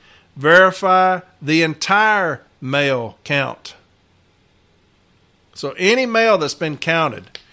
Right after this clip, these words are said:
and they count D P S, if you look on your work hour workload report, what's it gonna have on there? It's gonna have a piece count of your D P S, right? So it's been counted.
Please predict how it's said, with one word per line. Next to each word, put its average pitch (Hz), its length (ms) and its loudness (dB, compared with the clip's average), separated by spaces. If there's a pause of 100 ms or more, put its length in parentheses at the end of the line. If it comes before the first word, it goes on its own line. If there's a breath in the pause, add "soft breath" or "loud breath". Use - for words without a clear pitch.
(160 loud breath)
and 117 120 -10
they 127 120 -4
count 165 320 -2
D 170 100 -2
P 170 220 -4
S, 185 220 -2
if 123 100 -10
you 147 80 -4
look 160 180 -4
on 160 140 -4
your 151 80 -4
work 160 260 0
hour 165 220 0
workload 170 400 -2
report, 139 500 -4 (460 soft breath)
what's 143 240 -2
it 151 80 -10
gonna 151 220 -4
have 156 200 0
on 156 140 -4
there? 120 160 -6
It's 104 80 -14
gonna 135 200 -6
have 135 120 -4
a 120 60 -12
piece 202 340 -4
count 143 300 -2
of 131 100 -6
your 139 80 -4
D 139 160 -4
P 143 260 -6
S, - 360 -8 (260)
right? 147 340 -2 (680)
So - 160 -6
it's 151 140 -2
been 180 180 0
counted. 180 480 0